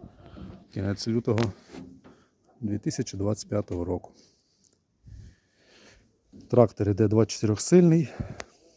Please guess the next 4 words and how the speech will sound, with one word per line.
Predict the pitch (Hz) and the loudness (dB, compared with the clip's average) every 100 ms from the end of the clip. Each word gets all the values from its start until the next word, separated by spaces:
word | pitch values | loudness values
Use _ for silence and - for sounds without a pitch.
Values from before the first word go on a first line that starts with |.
| _ - _ _ _ _ _ - _ - - - | _ -20 _ _ _ _ _ -20 _ -14 -10 -2
трьохциліндровий, | 107 101 - 101 104 131 143 139 - _ _ _ _ | 0 0 -2 0 6 6 6 4 -2 _ _ _ _
двигун | - - - 104 107 113 101 - - - | -20 -12 -2 2 4 6 2 -2 -8 0
К | 120 | 4
М | 113 104 | 4 2